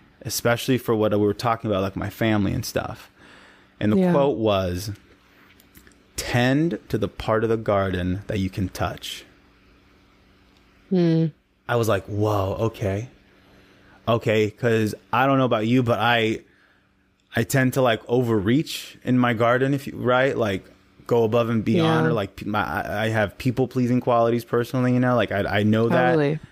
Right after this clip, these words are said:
Speaker 1: Gotta, like, back that up and, like, found, find my own boundaries. But, uh, but when I heard that, fucking blew my mind, dude. I was like, "Tend to the part of the garden you can touch."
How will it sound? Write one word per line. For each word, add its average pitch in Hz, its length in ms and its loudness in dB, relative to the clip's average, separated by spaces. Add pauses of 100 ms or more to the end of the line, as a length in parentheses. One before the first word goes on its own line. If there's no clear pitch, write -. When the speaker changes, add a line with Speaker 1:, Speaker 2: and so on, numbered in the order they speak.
(120)
Speaker 1:
Gotta, 120 160 2
like, 95 200 0 (500)
back 104 260 -2
that 101 160 0
up 110 180 0
and, 107 100 -2
like, 98 140 -8
found, 95 400 -6
find 110 200 -2
my 95 100 -4
own 117 180 0
boundaries. 127 560 0 (720)
But, 101 260 2
uh, 92 460 0 (400)
but 110 160 0
when 113 140 0
I 147 80 2
heard 147 260 -2
that, 127 440 0
fucking 165 300 -10
blew 113 160 0
my 92 200 -2
mind, 92 360 -8
dude. 110 320 -8 (880)
I 123 80 2
was 120 100 0
like, 107 220 -2
"Tend 135 400 0
to 156 80 -6
the 143 100 2
part 120 340 -2
of 110 60 -4
the 113 80 2
garden 104 520 2
you 98 140 0
can 95 180 -6
touch." - 580 -8